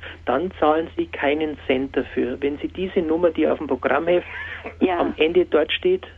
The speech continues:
Speaker 1: da steht Phonecast drauf, englisches Wort, sollte man vielleicht einmal ein bisschen verdeutschen, das Ganze.
Speaker 2: Mhm. Ja.
Speaker 1: Dann können Sie übers Telefon Radio Horeb hören. Ich nutze das oft einmal, wenn ich irgendwo unterwegs bin, den Leuten das vorzustellen, dann rufen wir da schnell an und dann sind sie ganz überrascht, dass man das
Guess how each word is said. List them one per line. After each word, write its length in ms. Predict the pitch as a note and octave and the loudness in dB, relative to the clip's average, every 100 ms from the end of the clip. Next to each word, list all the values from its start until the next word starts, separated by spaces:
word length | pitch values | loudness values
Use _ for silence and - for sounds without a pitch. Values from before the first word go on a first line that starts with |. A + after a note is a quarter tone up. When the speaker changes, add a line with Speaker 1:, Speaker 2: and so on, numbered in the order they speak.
| - - | -20 -6
Speaker 1:
da 100 | C#3 | -2
steht 220 | C3+ B2+ | -2 -2
Phonecast 720 | - D#3+ G3 - E3 D#3+ - - - | 0 0 0 -2 0 0 -4 -16 -2
drauf, 240 | - D#3 - | 2 2 2
englisches 480 | D#3 D#3 D3 C#3 - | -2 0 0 -2 0
Wort, 160 | E3 - | 0 2
sollte 180 | D#3 D#3+ | 2 2
man 100 | D3 | 0
vielleicht 260 | C#3+ C3+ | 0 0
einmal 220 | D3 C#3 | -2 0
ein 80 | C3+ | -2
bisschen 260 | C#3 C3+ C3+ | -2 -2 0
verdeutschen, 560 | C3 D3 C#3+ - - | 0 2 0 0 -2
das 160 | E3+ D#3+ | -2 0
Ganze. 300 | D3 D3+ A3 | 2 2 -2
Speaker 2:
Mhm. 160 | - - - - | -4 -6 -8 -2
Ja. 180 | - - | 2 4
Speaker 1:
Dann 200 | D3 - - | 2 0 0
können 240 | F3+ F3+ | 0 0
Sie 60 | F#3 | -2
übers 200 | D#3+ D3 - | -2 -4 -2
Telefon 420 | D3 D#3+ D#3+ D3 | 0 2 0 -2
Radio 280 | C#3 C3+ C3+ | 0 0 0
Horeb 280 | C3 D3 C3+ - | 2 2 0 -4
hören. 340 | C3+ C3 C3 A#2+ - - - - - | -2 0 0 -6 -16 -20 -20 -14 -10
Ich 140 | - | -4
nutze 220 | D#3+ F#3 - | 0 0 2
das 120 | E3 | 0
oft 320 | D#3+ F3 - | 4 2 2
einmal, 280 | F3 E3 D#3 | 0 2 2
wenn 140 | D3+ D3+ | 2 0
ich 120 | D3+ | -2
irgendwo 260 | D#3 D3 | -2 -2
unterwegs 440 | C#3+ C3+ C3 E3+ - - | -2 0 0 0 -2 -6
bin, 160 | F3 | -4
den 160 | D3+ C#3 | -2 0
Leuten 400 | C3 C#3+ D3 D#3 | 2 2 0 -4
das 160 | - C3 - - | -4 -4 -8 0
vorzustellen, 640 | F3+ - F#3+ - E3 E3 | 0 2 -4 0 0 2
dann 140 | D3 C#3 | -2 -4
rufen 200 | D#3 D#3 | -6 -6
wir 80 | |
da 100 | C3 | -4
schnell 300 | C3 C#3 B2+ | -4 -2 -4
an 160 | - E3 | 0 -2
und 120 | F3+ | 0
dann 120 | D#3+ | -4
sind 160 | - C#3+ | -2 -4
sie 60 | - | 0
ganz 200 | C#3 D3 | -2 2
überrascht, 500 | D#3 B2 A#2+ B2 - | 0 0 0 -4 -4
dass 120 | C#3 | -4
man 100 | D#3 | -2
das 100 | D3 | -2